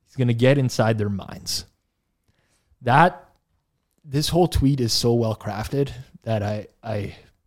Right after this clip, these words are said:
I hon-, honestly, this is like a Hall of Fame type of tweet. It's, it's like a hidden gem, and it just ends <laughs> with, "I'll be right back." Like, he would post that. Like, we're, we're all anxiously waiting, and he's gonna,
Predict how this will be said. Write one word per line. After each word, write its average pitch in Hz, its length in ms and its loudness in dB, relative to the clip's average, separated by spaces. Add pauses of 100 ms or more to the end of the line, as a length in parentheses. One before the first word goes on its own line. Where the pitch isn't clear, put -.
(540)
I 127 80 4
hon-, 135 300 6
honestly, 165 640 2 (840)
this 123 180 0
is 143 140 0
like 135 160 4
a 120 80 4
Hall 110 200 -2
of 98 80 -6
Fame 87 280 -10
type 90 260 -12
of 87 60 -16
tweet. - 320 -16 (340)
It's, 135 260 -2
it's 143 160 2
like 175 140 4
a 127 80 2
hidden 151 480 4
gem, 98 360 -4 (380)
and 139 120 -2
it 127 100 0
just 160 260 0
ends 135 260 0
<laughs> - 120 -4
with, - 120 -2
"I'll 120 80 -2
be 131 200 0
right 110 260 -4
back." - 460 -10 (680)
Like, 151 180 2
he 190 120 4
would 190 200 6
post - 360 6
that. - 260 -8 (260)
Like, 147 220 2
we're, 165 240 6
we're 160 180 8
all 170 220 8
anxiously 165 560 2
waiting, 156 400 4
and 135 100 2
he's 135 160 2
gonna, 131 180 0